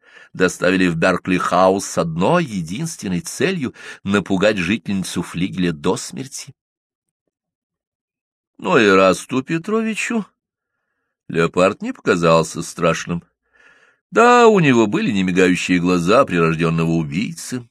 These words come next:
крадущаяся поступь, а из-под мягкой губы будто ненароком блеснул кончик острого клыка, но красота огромной желто-черной кошки заставляла забыть об опасности.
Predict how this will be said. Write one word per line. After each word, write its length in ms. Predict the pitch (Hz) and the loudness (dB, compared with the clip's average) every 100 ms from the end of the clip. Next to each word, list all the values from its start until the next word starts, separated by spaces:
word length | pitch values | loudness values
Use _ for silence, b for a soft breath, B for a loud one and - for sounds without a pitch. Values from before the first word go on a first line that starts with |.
| _ _ _ _ _ _ _ _ _ | _ _ _ _ _ _ _ _ _
крадущаяся 920 | 98 104 98 90 90 - 90 85 82 | 2 4 4 2 -2 -2 -4 -4 -10
поступь, 640 | - 87 127 - - - - _ _ _ _ _ _ _ | -4 -4 -4 -10 -20 -20 -20 _ _ _ _ _ _ _
а 100 | - | -10
из-под 280 | 82 - 80 | -6 -4 -2
мягкой 560 | 85 95 98 - 92 85 | 0 2 0 -2 -4 -2
губы 360 | 85 73 90 | -4 0 0
будто 320 | 85 85 - | 0 -4 -8
ненароком 540 | 80 80 82 87 87 78 | -6 -2 0 -2 -2 -6
блеснул 400 | 80 - 87 80 | -6 -8 -8 -8
кончик 600 | - 117 214 - - - | -2 -2 -2 -10 -12 -6
острого 460 | - - - 156 80 | -8 -8 -8 -8 -8
клыка, 480 | 76 80 - 85 B B B B | -10 -8 -4 -4 B B B B
но 260 | 85 87 - | -4 -4 -4
красота 960 | 85 85 - 87 82 - 87 92 85 - _ | -4 -4 -2 -4 -6 -2 2 2 0 -8 _
огромной 920 | - 73 62 73 104 104 95 85 78 | -16 -14 -10 -2 0 0 0 -2 -4
желто-черной 920 | 73 82 98 - 80 - 87 90 80 | -8 -4 -4 -4 -10 -6 -6 -4 -8
кошки 540 | 80 92 92 - 87 b b b b b | -6 -4 -4 -6 -12 b b b b b
заставляла 500 | - - 71 76 76 | -20 -16 -8 -6 -6
забыть 520 | 71 - - 117 139 | -6 -10 -2 -2 -2
об 100 | 95 | -8
опасности. 640 | 80 80 - - - - - | -10 -12 -14 -14 -16 -16 -18